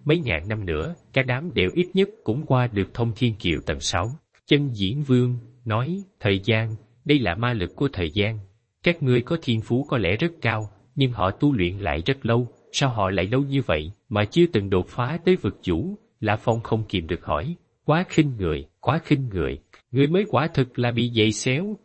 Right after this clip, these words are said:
Ba mươi người cũ có tới năm người đã thông qua tầng bảy thông thiên kiều, nút thắt, chỉ là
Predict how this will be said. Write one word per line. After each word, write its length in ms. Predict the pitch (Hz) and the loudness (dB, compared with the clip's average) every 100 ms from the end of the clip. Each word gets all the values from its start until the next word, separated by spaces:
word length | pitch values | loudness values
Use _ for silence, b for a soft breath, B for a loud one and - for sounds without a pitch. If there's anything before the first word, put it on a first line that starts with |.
| _ _ | _ _
Ba 160 | 117 110 | -2 0
mươi 220 | 107 104 | 0 0
người 180 | 98 92 | 0 0
cũ 340 | - 90 127 | 2 0 0
có 100 | 156 | -2
tới 200 | 147 139 | 0 0
năm 220 | 156 123 110 | 0 -2 -2
người 280 | 87 90 104 | -2 0 -2
đã 100 | 123 - | -4 -2
thông 180 | 131 | -4
qua 160 | 120 127 | -2 -2
tầng 280 | - 92 92 95 | 0 -4 -2 -2
bảy 200 | 92 160 | -2 0
thông 200 | 156 143 | -2 -2
thiên 200 | 147 139 | -2 -2
kiều, 300 | 98 85 71 - 123 | 0 0 -2 -8 -4
nút 220 | 143 - | -2 0
thắt, 160 | 180 - _ _ _ _ | -2 -2 _ _ _ _
chỉ 140 | 139 | 0
là 100 | 131 | 0